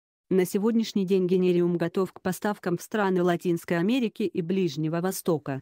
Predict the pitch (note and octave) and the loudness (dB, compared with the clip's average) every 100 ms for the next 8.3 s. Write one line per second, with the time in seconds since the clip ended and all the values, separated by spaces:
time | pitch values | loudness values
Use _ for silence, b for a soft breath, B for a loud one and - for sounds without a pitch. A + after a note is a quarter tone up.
0 | _ - F3+ F3 E3+ D#3 - E3 F3 F3+ | _ -2 0 2 2 0 -2 -2 0 0
1 | E3 D#3 - E3 - D#4 C#4+ - A#3 G3+ | 0 -2 -4 -4 -2 0 0 -2 -2 0
2 | F#3+ F#3 - - F#3 F3 - E3+ E3 F#3 | 0 -2 -2 -2 -2 -2 -4 -4 -2 -2
3 | F3 - F3+ F3+ - D#3+ D3 - - C#3 | -4 -2 0 0 -2 -4 -6 -6 -8 -6
4 | C3 - - F3+ - E3+ F3+ F3+ F3+ F3+ | -6 -10 -2 -2 0 0 2 0 0 0
5 | D#3+ D#3+ E3+ D#3 D#3+ D#3 F3 G#3+ G3 E3 | 0 2 2 0 -2 0 0 2 2 2
6 | E3 G3 G3 G3 E3+ D#3 D3 F3 F3 F#3 | 0 0 0 2 2 0 0 -2 0 0
7 | F3 E3 D#3+ F3+ F3+ E3+ E3+ D#3+ F#3+ F3+ | 2 0 2 2 2 2 0 2 0 -2
8 | - E3+ D3 | -2 -6 -6